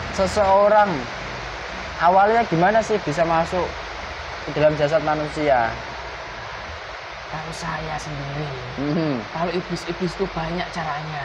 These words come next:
Speaker 1: Nah, kalau kamu sendiri?
Speaker 2: Nah, untuk saya sendiri, saya itu melihat orang-orang terutama di negeri ini,
Speaker 1: Mhm.
Speaker 2: dari orang-orang yang terkemuka,
Speaker 1: Mhm.
Speaker 2: yang dipercaya sama kalayak umum masyarakat.
Speaker 1: Ah.
Speaker 2: Dari situ saya lihat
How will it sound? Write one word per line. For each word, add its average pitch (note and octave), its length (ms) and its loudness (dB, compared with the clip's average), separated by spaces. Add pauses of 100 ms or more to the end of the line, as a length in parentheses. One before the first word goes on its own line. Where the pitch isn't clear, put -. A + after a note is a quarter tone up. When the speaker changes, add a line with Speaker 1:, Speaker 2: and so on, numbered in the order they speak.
Speaker 1:
Nah, B2 240 2
kalau C3+ 180 2
kamu C#3 200 2
sendiri? C#3+ 600 0
Speaker 2:
Nah, A#2+ 100 0
untuk D#3+ 220 -6
saya D#3 220 -6
sendiri, D3+ 580 -8 (680)
saya F3+ 540 -2
itu F3 180 -4
melihat F#3 380 2 (580)
orang-orang F3 640 -2
terutama D#3+ 640 -4 (420)
di D#3 140 -2
negeri E3+ 320 0
ini, D#3+ 340 -6 (220)
Speaker 1:
Mhm. A2+ 400 -4
Speaker 2:
dari - 260 -2
orang-orang F3 640 -2
yang E3 140 -4
terkemuka, D#3 680 -6 (220)
Speaker 1:
Mhm. D#3+ 540 4
Speaker 2:
yang E3 140 0
dipercaya F3 580 -4
sama E3 320 -6
kalayak D3 480 -6
umum D3+ 380 -6
masyarakat. G#2 500 -4
Speaker 1:
Ah. A#2 420 2 (1400)
Speaker 2:
Dari E3 220 -2
situ F#3+ 320 -2
saya F3 340 -2
lihat F3 540 0